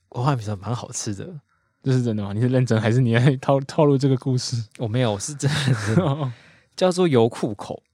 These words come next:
Speaker 2: 哦，在那个板桥。
Speaker 1: 对，但是我比较喜欢吃的是它的肉丸。
Speaker 2: 啊？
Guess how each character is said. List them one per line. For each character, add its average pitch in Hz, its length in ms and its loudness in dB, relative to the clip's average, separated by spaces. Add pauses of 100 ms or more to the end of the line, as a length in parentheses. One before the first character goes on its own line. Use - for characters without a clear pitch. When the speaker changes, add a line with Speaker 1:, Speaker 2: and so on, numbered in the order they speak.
(280)
Speaker 2:
哦， 165 480 6
在 156 160 4
那 156 120 6
个 107 360 4
板 95 200 -6
桥。 101 300 -10 (200)
Speaker 1:
对， 117 220 -4 (180)
但 185 140 -2
是 180 140 0
我 117 160 2
比 - 100 -20
较 147 140 0
喜 147 100 -4
欢 101 100 -6
吃 113 160 -4
的 113 60 -2
是 - 120 -10
它 107 200 -6
的 92 120 -6 (920)
肉 123 220 2
丸。 87 160 -8 (640)
Speaker 2:
啊？ 175 200 0